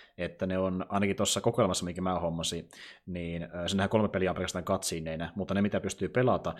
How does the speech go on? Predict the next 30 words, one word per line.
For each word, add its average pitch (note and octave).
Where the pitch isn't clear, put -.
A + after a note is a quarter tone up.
niin F#2
niissä A2
jokaisessa A#2+
pelissä G2+
on F2
tuotu F#2
aika A#2+
lailla G#2+
vähintään G2+
yksi G#2
uusi -
pelimekaniikka. D#2+
Ja F2
sitten -
tää G2
kolmonen B2+
pyrkii C#3
tavallaan A2+
yhdistämään G2+
ne F2+
kaikki A2+
isoksi F#2
paketiksi, F2
mutta F#2+
ainoa, C#3+
mitä G2+
siinä G2
ei G2+
ole F#2
mukana F#2